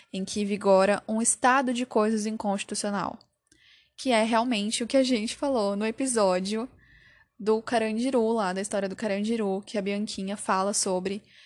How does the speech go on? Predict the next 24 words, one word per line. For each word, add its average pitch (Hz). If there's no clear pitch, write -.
essa 202
decisão 214
do 202
S 202
T 208
F 196
que 202
determina 202
que -
o -
sistema 196
carcerário 196
é 196
um 196
estado 196
de 202
coisas 208
inconstitucional, 208
porque -
realmente 202
tudo 214
que 247
acontece 214
lá 196